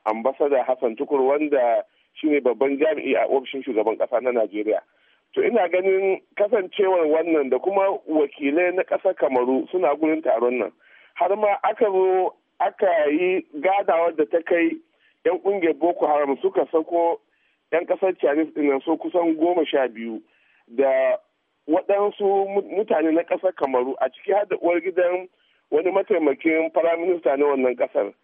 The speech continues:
Ina ganin ya nuna a zahiri cewa wannan karo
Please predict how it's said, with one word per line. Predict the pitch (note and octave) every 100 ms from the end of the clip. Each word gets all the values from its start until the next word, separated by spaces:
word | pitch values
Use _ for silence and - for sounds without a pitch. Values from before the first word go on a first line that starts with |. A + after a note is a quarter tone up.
| _ _ _ _ -
Ina | A3 G#3+
ganin | F3+ F#3 F#3
ya | G3
nuna | A3+ A3 F#3
a | C#3
zahiri | D3+ F#3 F#3 E3 F3+
cewa | - D#3+ D3
wannan | D3 F#3 G#3 D#3+
karo | G3 G3+ F3+ E3+